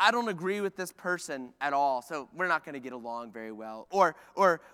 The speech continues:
"We're, that person is in the wrong on this specific matter, so I'm not gonna really associate myself with them. They can go over there and I can go over here." Or things like, "That person just doesn't know what they're talking about," or, or, "Their perspective is way off. They don't really understand my perspective,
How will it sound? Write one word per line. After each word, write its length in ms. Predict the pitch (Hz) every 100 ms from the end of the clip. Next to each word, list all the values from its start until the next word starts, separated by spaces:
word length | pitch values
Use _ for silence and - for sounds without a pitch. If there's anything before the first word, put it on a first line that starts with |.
| -
"We're, 140 | 214
that 220 | 196 214
person 380 | - 214 208 208
is 120 | 180
in 80 | 185
the 80 | 170
wrong 460 | 160 185 196 196
on 120 | 156 147
this 120 | 175
specific 640 | - 175 185 175 156 160
matter, 400 | 156 160 170 170
so 280 | - 156 131 - -
I'm 200 | 165 208
not 180 | 214 202
gonna 160 | 190
really 300 | 160 165 170
associate 600 | 131 - 175 165 165 160
myself 460 | 151 156 156 156 151
with 160 | 156 -
them. 220 | 151 147
They 120 | 185
can 180 | 202 180
go 160 | 175
over 200 | 175 170
there 320 | 151 160 160 156
and 80 |
I 100 | 151
can 200 | 160 175
go 260 | 151 156 151 - -
over 200 | 160 151
here." 200 | 156 143
Or 80 | 170
things 320 | - 214 202
like, 180 | 185 - -
"That 180 | - 247
person 480 | - 240 233 226 185
just 220 | 202 214
doesn't 260 | 240 220 175
know 160 | 190
what 140 | 214 214
they're 120 | 190
talking 500 | - 175 185 185 170
about," 320 | 139 123 113
or, 160 | 170 165 - -
or, 160 | 202 - _
"Their 160 | 262
perspective 580 | 262 214 - 196 196 180
is 100 | 156
way 280 | 131 160 165
off. 260 | 151 147 147
They 100 | 196
don't 140 | 233
really 240 | 190 190
understand 380 | 185 165 - 156
my 180 | 151 156
perspective, 540 | 156 135 143 139 139